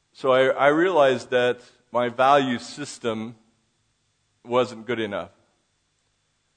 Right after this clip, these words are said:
It wasn't gonna be okay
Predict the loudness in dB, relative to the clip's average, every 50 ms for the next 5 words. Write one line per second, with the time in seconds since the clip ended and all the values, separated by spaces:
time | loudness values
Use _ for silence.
0 | _ _ _ _ -12 -10 -4 0 0 0 0 -2 -8 -6 -6 -4 -4 -4 -6 -6
1 | -6 -6 -4 -4 -6 -8 -10 -14 _ _ _ _ _ _ _ _ _ _ _ _
2 | _ _ _ _ _ _ _ _ _ _ _ _ _ _ _ -4 -4 -2 0 0
3 | 0 0 0 -2 -6